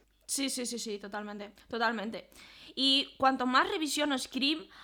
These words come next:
más me doy cuenta de que hay personajes que no abren la boca sin hacer una cita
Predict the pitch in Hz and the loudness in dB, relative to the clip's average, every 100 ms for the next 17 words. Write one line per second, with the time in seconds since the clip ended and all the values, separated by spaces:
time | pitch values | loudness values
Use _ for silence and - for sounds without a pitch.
0 | - 240 262 330 320 302 277 294 254 262 | -6 4 6 6 2 0 0 0 0 0
1 | 294 311 320 220 220 247 269 311 269 254 | 2 0 0 -2 -2 0 -2 -4 -2 -2
2 | 254 311 - 254 262 269 330 277 233 254 | -2 -4 -4 0 2 2 0 0 0 0
3 | 320 339 - - 262 233 233 277 311 - | -2 -4 -6 -6 -2 -2 -2 -4 -2 -2
4 | 285 302 - 269 - 349 | -2 -2 -6 -6 -4 -4